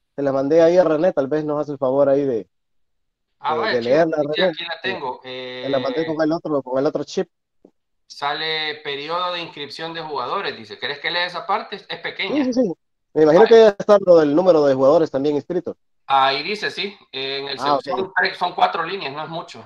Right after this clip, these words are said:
Speaker 2: Dice, artículo diecisiete, los periodos de la inscripción de jugadores nacionales o extranjeros para los torneos de apertura y clausura de cada temporada está establecido en el artículo nueve. Aquí lo leerá ya. Y ahí dice, aclara, en estos periodos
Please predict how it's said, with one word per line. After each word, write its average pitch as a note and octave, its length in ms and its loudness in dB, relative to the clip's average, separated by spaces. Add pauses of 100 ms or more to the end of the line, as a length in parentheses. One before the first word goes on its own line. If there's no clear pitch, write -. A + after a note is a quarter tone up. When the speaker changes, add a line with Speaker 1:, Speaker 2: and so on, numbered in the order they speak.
(100)
Speaker 2:
Dice, D3+ 200 -8
artículo G3 500 -6
diecisiete, E3 680 -8
los B2+ 240 -12
periodos F3+ 580 -4
de F#3 60 -8
la E3+ 120 -6
inscripción D#3+ 480 -10
de F#3+ 80 -8
jugadores F3 340 -6
nacionales E3+ 600 -6
o E3 80 -6
extranjeros D#3+ 680 -8
para D3 200 -4
los C#3 220 -14
torneos D3+ 340 -10
de D#3 120 -2
apertura D#3 460 -12
y D3+ 100 -18
clausura D3 540 -12
de B2 160 -14
cada D3+ 260 -8
temporada D3 840 -6 (420)
está - 220 -10
establecido D#3 540 -6
en D#3 80 -10
el D3 40 -8
artículo C#3+ 520 -10
nueve. A#2+ 340 -8
Aquí A#2 180 -18
lo A#2 80 -12
leerá A2+ 280 -8
ya. G#2 180 -8 (420)
Y B2+ 140 -8
ahí D#3 240 2
dice, D#3+ 400 -8
aclara, A#2 640 -2
en C3 180 -10
estos G#3+ 420 -4
periodos D#3+ 840 -4